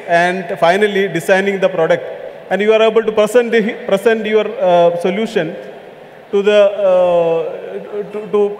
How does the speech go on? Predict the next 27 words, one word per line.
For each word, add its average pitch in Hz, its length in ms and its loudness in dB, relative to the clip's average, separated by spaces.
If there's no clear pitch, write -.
a 190 60 4
place 208 320 0
like 214 260 0
this, 254 320 -8
because 196 340 -2
many 202 200 -2
people 208 320 -2
will 196 160 -2
come 208 320 0
and 165 220 -2
interact 208 400 0
with 196 160 -6
you. 226 200 -4
You 196 140 2
will 190 100 -6
be 196 100 2
able 196 220 0
to 190 80 -2
fine 202 320 2
tune 226 240 0
that. - 640 -2
So 220 100 0
that 226 300 0
process 254 560 0
is 214 220 -2
very 196 220 2
important. 165 400 -2